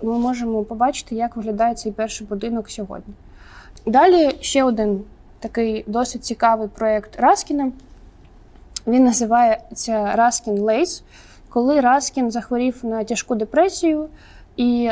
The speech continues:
в нього почався дуже важкий психологічний стан, він приїхав до Бренсфуду і зрозумів, що жінки тут, е, і чоловіки, вони страждають від бідності, і їм потрібна праця.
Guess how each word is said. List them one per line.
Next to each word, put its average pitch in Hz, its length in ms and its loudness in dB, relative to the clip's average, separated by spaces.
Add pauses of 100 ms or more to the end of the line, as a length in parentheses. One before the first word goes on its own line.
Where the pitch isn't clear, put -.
(140)
в 220 60 -4
нього 240 180 0
почався 233 360 -4
дуже 226 200 -6
важкий 233 420 -4
психологічний 220 520 -6
стан, 359 400 4 (360)
він 262 200 2
приїхав 240 420 -2
до 214 160 -2
Бренсфуду 277 640 0 (120)
і 240 60 -2
зрозумів, 240 480 0
що 226 360 -4
жінки 247 420 0
тут, 262 380 -4
е, 226 360 -4
і 208 40 -2
чоловіки, 233 520 -2
вони 247 180 0
страждають 254 560 -2
від 208 80 -4
бідності, 220 640 -4
і 220 80 -4
їм 277 180 2
потрібна 240 460 -2
праця. 208 500 0